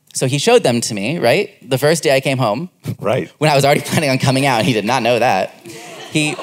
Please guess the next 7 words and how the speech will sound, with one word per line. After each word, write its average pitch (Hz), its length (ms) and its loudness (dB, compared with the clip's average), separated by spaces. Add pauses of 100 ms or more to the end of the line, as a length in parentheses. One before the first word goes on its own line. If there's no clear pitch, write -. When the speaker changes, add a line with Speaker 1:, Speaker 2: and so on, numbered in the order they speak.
(300)
Speaker 1:
he 160 100 0
showed 247 260 4
me 285 140 2
these 254 220 0
books, 190 500 0 (560)
and, 147 400 2
uh, 123 380 4